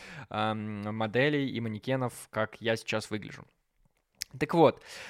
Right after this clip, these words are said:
а, мы работали чего-то там во дворе, и родители захотели послушать музыку. И что вы знаете, что вы знаете о радио? Что вы знаете о радио?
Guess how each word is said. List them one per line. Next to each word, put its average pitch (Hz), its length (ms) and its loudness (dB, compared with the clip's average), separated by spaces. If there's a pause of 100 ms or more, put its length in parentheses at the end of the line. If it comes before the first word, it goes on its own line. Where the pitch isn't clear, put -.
(180)
а, 110 260 6
мы 147 140 6
работали 120 400 6
чего-то 101 320 -2
там 101 160 0
во 107 80 -2
дворе, 147 400 6
и 139 280 2
родители 127 380 4
захотели 117 380 -4
послушать - 440 0
музыку. 143 460 0
И 180 200 2
что 190 300 8
вы 202 120 8
знаете, 151 500 4
что 175 260 6
вы 165 120 6
знаете 151 480 4
о 131 80 8
радио? 107 420 6
Что 294 360 10
вы 277 120 6
знаете 151 520 4
о 131 100 8
радио? 127 380 4